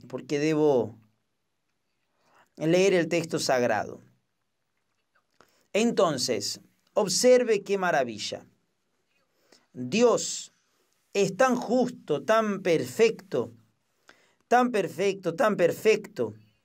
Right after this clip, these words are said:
que nos transfiere un poder,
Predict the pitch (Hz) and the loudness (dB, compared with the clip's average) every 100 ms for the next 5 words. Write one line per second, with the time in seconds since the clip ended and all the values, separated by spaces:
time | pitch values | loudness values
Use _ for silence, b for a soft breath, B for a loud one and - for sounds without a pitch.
0 | _ _ _ _ b b b _ - 202 | _ _ _ _ b b b _ 0 4
1 | 202 190 180 160 131 - - _ _ _ | 6 6 4 2 0 -6 -16 _ _ _
2 | _ _ _ _ _ _ _ _ 151 185 | _ _ _ _ _ _ _ _ -2 2
3 | 196 185 - 185 180 165 - 196 240 240 | 2 0 0 2 2 -2 -6 0 4 4
4 | 170 139 - - _ _ - 202 214 226 | 4 -4 -8 -14 _ _ -4 -2 0 2
5 | 190 196 196 131 113 | 4 4 4 2 -4